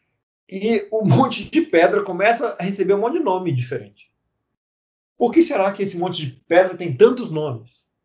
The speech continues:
Era só um monte de pedra que Jacó pediu pros parentes dele catarem as pedras, né, e fazerem um monte. E um chama de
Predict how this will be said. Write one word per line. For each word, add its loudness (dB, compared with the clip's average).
Era 2
só 0
um -12
monte -4
de 4
pedra 0
que 2
Jacó 0
pediu -4
pros -10
parentes 2
dele 2
catarem 0
as -8
pedras, -6
né, -12
e -20
fazerem -4
um -8
monte. -8
E 4
um 6
chama 2
de -6